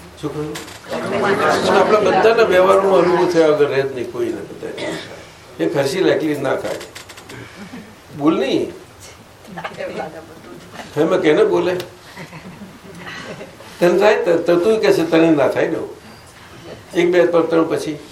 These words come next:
આપણે આગળ જોઈ લઈએ, મુકુલને પૂછને. આપણે જોયું જ છે ને બધું, પણ એવું ના થાય, એવું નથી. બધું ક્રમમાં છે, બધું ક્રમમાં છે.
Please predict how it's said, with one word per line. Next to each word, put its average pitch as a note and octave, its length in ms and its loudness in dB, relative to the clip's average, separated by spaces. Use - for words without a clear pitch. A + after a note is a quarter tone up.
આપણે F3 240 4
આગળ D#3 220 4
જોઈ F3+ 300 6
લઈએ, E3 180 6
મુકુલને D3 480 2
પૂછને. D3 340 -4
આપણે D3 280 2
જોયું F#3+ 280 4
જ - 80 -4
છે A3 80 2
ને A3 60 2
બધું, - 300 -6
પણ E3 80 -4
એવું D#3+ 240 4
ના B2+ 60 0
થાય, A2+ 280 -4
એવું G#2+ 220 -10
નથી. A2 280 -10
બધું D4+ 260 0
ક્રમમાં G3+ 340 2
છે, - 140 -10
બધું G3 300 4
ક્રમમાં F3+ 340 2
છે. - 120 -8